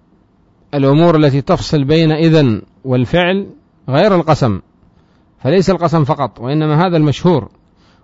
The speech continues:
ولهذا نظمها بعضهم كما ذكر السجاعي بأبيات، وهي طيبة لو، لو حفظت هذه، فقال:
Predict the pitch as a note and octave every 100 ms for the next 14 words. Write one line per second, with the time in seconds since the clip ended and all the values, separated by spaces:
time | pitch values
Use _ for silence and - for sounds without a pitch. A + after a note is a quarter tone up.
0 | - C3 D3+ E3 D3+ D#3+ F#3 E3+ D#3+ D#3+
1 | E3+ D#3+ C#3+ D3 D3 E3 D3+ - C#3 D#3+
2 | D3+ C#3 C3+ C#3 E3+ D3 - C3 D3+ D#3+
3 | - _ D#3 F3 C3+ A2+ A2 A2 A#2 A2
4 | D3+ D#3 C#3+ C#3 C3 C#3 F#3 - _ _
5 | _ _ - - C#3 E3 D#3 D#3+ G3